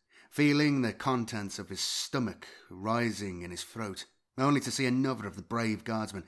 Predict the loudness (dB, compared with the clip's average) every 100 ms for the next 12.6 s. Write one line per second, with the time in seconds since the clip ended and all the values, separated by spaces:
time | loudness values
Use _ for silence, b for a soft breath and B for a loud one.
0 | B B B 0 2 4 6 6 4 4
1 | 4 2 2 0 0 0 2 2 2 2
2 | 2 0 -4 -6 -4 -2 -2 -6 -8 -10
3 | -10 -6 -2 -2 -2 -4 -6 -6 -6 -6
4 | -8 -12 _ _ _ _ _ _ _ 4
5 | 6 6 6 4 2 2 0 -4 -2 -2
6 | -4 -12 B B B -4 0 2 2 2
7 | -2 -2 0 0 -2 0 0 0 0 2
8 | 2 0 0 -2 0 -2 -4 -4 -6 -8
9 | -8 -8 -8 -6 -8 B B B B -4
10 | 2 4 6 4 2 2 4 2 0 -2
11 | -2 -6 -10 -10 -8 -6 -6 -4 -4 -4
12 | 0 0 0 -2 -4